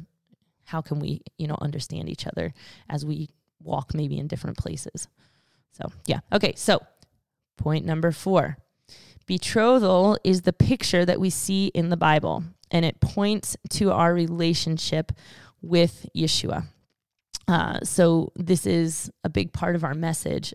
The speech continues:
uh, just going through what is betrothal and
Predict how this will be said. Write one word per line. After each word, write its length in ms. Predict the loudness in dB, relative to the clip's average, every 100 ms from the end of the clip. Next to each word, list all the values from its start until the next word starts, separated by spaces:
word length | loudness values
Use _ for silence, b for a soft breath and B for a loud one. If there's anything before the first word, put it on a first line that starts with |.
| -6
uh, 180 | -4
just 260 | -4 -6 -4
going 320 | -2 0 0
through 340 | -2 -2 0 -2 b b b b b
what 280 | -4 0 2 2
is 160 | -2
betrothal 800 | -2 -6 -4 -2 -2 -4 -6 -10 _
and 540 | -4 -2 0 -2 -6